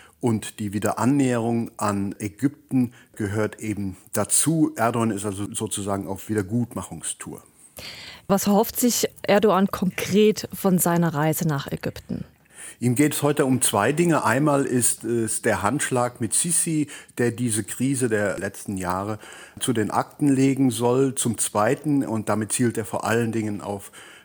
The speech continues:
Speaker 1: seine Wähler hier in der Türkei, er will zum Grenzübergang Rafah am Gazastreifen reisen, auf die ägyptische Seite,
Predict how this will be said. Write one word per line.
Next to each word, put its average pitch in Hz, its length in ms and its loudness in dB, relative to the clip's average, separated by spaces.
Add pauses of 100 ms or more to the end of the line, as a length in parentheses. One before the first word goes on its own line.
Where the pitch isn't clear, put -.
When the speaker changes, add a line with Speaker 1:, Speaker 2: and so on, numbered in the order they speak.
Speaker 1:
seine 95 420 0
Wähler 117 320 2
hier 113 300 0
in 104 100 -2
der 101 140 -4
Türkei, 107 600 0
er 104 260 -4
will 120 180 0
zum 113 220 -4
Grenzübergang 107 720 -4
Rafah 127 580 -2
am 104 380 -4
Gazastreifen 113 1080 -4
reisen, 110 560 -2
auf 104 180 -8
die 101 200 -6
ägyptische 113 480 -6
Seite, 104 480 -2